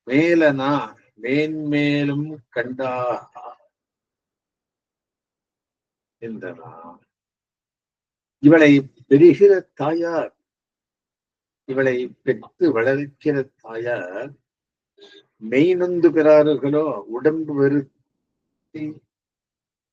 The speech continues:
பெற்றாள் இல்லையோ, இந்த கடையில இங்க வாங்கிட்டு வந்துடுறாளோ,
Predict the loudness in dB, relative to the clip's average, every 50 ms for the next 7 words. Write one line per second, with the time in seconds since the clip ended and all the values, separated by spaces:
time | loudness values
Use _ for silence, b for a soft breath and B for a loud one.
0 | _ _ _ _ _ _ -14 -12 -12 -8 -4 -2 -2 0 0 0 -2 -4 -8 -8
1 | -8 -6 -4 -4 -4 -6 -6 -10 -14 -18 _ _ _ _ _ _ _ _ _ _
2 | _ _ _ _ _ _ _ _ _ -18 -18 -14 -12 -8 -4 -2 -2 -2 -4 -6
3 | -10 -12 -12 -12 -12 -12 -12 -12 -12 -12 -12 -10 -10 -10 -10 -10